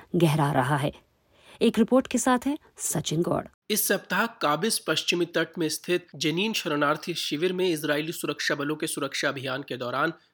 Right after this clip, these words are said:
Speaker 2: कम से कम सात फलस्तीनियों की मौत हो गई। नब्बे से ज्यादा फलस्तीनी और सात इजरायली सैनिक भी इस कार्रवाई के दौरान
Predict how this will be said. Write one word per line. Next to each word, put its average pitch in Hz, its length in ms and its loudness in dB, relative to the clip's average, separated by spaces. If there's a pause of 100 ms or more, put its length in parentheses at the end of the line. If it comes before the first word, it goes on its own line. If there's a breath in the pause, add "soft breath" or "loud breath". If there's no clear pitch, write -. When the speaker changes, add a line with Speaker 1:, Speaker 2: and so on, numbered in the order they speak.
(100)
Speaker 2:
कम 160 120 2
से 156 140 -2
कम 156 180 0
सात 156 340 0
फलस्तीनियों 139 600 -6
की 123 180 -10
मौत 123 300 -8
हो 123 60 -10
गई। 120 200 -10 (180)
नब्बे 175 360 2
से 190 180 0
ज्यादा 151 300 2
फलस्तीनी 156 640 -4 (120)
और 156 120 0
सात 160 480 -2
इजरायली 143 400 -2
सैनिक 151 400 -6
भी 147 160 -10 (100)
इस - 180 -6
कार्रवाई 131 460 -4
के 147 140 -6
दौरान 120 380 -6